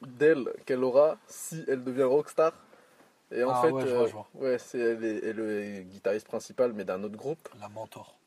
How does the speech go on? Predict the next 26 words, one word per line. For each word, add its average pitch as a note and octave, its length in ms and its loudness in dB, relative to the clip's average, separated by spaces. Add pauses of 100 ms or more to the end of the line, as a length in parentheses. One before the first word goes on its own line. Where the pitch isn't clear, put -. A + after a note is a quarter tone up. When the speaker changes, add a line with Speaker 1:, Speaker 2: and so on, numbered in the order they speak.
(300)
Speaker 1:
Ouais, G#2+ 280 0
en G#2 140 -2
gros, A#2 220 -2
elle G#2+ 80 2
a F#2+ 100 -2
déjà, G#2+ 360 2
entre G2+ 220 -8
guillemets, G#2 160 -12
percé. C3 500 -6 (540)
Mais A2 160 -8
elle, A#2+ 240 2
euh, G#2 560 2
ce - 120 -18
qu'elle, A2 260 -10 (360)
comment B2+ 240 0
elle B2 80 0
le A#2+ 120 -4
vit, C3+ 220 -12
c'est - 200 -12
que C#3 380 -2 (680)
la B2 120 0
vie C#3 160 -4
de C3+ 80 -2
rockstar, D3 400 2
c'est - 180 -6
bien. E3+ 340 2